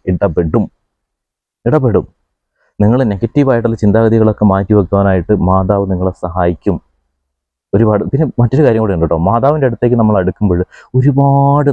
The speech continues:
നെഗറ്റീവ് ചിന്താഗതികൾ, ഈ നെഗറ്റീവ് പറയുന്ന കുറേ ആൾക്കാരുടെ ഒരു കൂട്ടം നമ്മുടെ, നമ്മളെ ചുറ്റാൻ സാധ്യതയുണ്ട്. അങ്ങനെയുണ്ട്. അപ്പം അതൊന്നും അ-, അപ്പം നമ്മൾ ചിലപ്പോൾ ഒരു സ-, ഒരു സ-, ഒരു സ്ഥലത്ത് ചിലപ്പോൾ ഒറ്റപ്പെട്ടു പോകാനൊക്കെ സാധ്യതയുണ്ട്.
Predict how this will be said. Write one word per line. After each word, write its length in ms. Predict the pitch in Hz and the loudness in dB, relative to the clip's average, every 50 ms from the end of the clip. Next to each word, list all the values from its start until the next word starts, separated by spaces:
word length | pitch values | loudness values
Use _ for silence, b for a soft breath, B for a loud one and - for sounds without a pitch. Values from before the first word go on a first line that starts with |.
| 113 101 101 | 0 2 2
നെഗറ്റീവ് 560 | 101 98 101 113 - _ - 135 127 123 127 110 - - | 0 0 0 -2 -4 _ 0 0 2 2 0 -2 0 0
ചിന്താഗതികൾ, 600 | 101 95 92 101 95 87 80 90 82 82 82 82 B B B B B 120 | 0 2 2 2 0 0 -2 -4 -4 -2 -2 -4 B B B B B -2
ഈ 60 | 117 110 107 | 0 0 0
നെഗറ്റീവ് 500 | 98 - - - - 135 139 135 131 135 - - - | -2 -2 -4 -2 0 0 2 2 2 0 0 0 -4
പറയുന്ന 300 | 104 104 104 107 107 101 | -2 0 0 0 0 0
കുറേ 140 | 98 98 98 92 90 | 0 2 2 2 2
ആൾക്കാരുടെ 520 | 92 95 - - 104 104 98 98 95 101 - - | 0 -2 -2 -2 -2 0 0 2 0 0 0 0
ഒരു 120 | 101 98 - - | -2 -2 -2 -2
കൂട്ടം 300 | - 98 101 - 107 101 98 | 0 -2 0 0 0 0 0
നമ്മുടെ, 240 | 90 92 95 95 95 _ _ _ b b b b - | 0 0 0 -2 -4 _ _ _ b b b b -4
നമ്മളെ 240 | 104 110 117 120 113 - | 0 0 0 0 0 -2
ചുറ്റാൻ 260 | 107 - - 117 107 95 92 | -4 -4 -2 -2 -2 -2 -2
സാധ്യതയുണ്ട്. 380 | 82 80 76 69 71 71 - _ _ _ _ _ _ _ _ _ _ _ - - | -2 -2 -2 -4 -6 -10 -14 _ _ _ _ _ _ _ _ _ _ _ -4 0
അങ്ങനെയുണ്ട്. 360 | 160 175 143 104 80 71 - - _ _ _ _ b b b b - | 0 0 0 0 -2 -4 -6 -6 _ _ _ _ b b b b -2
അപ്പം 160 | 131 165 160 - - _ _ - - 98 107 | -2 -2 -2 -4 -8 _ _ -8 -4 -2 -2
അതൊന്നും 380 | 110 113 156 156 165 175 180 175 - - 120 | 0 0 0 2 2 0 0 -2 -2 -2 -4
അ-, 100 | 120 - 117 113 | -2 -2 -2 -4
അപ്പം 220 | 110 - 156 156 156 | -2 0 -2 -2 0
നമ്മൾ 140 | 151 147 156 160 | -2 0 0 0
ചിലപ്പോൾ 200 | 165 147 139 151 135 | 0 2 2 2 2
ഒരു 80 | 135 147 | 2 0
സ-, 80 | 147 - - | 0 0 0
ഒരു 100 | 147 151 139 | 0 0 -2
സ-, 80 | - - - | -2 0 0
ഒരു 100 | 139 135 - | 0 0 0
സ്ഥലത്ത് 300 | 143 120 110 - - 120 - B B B B | -2 -2 -2 0 -2 -2 -2 B B B B
ചിലപ്പോൾ 220 | - 123 113 127 123 | -4 -2 0 0 0
ഒറ്റപ്പെട്ടു 340 | 117 - 131 117 135 120 131 | 0 -2 -2 -4 -2 0 2
പോകാനൊക്കെ 340 | 127 110 104 104 98 98 95 - | 2 2 2 0 -2 -2 -2 -2
സാധ്യതയുണ്ട്. 360 | 90 82 80 76 71 69 | -4 -2 -2 -4 -4 -4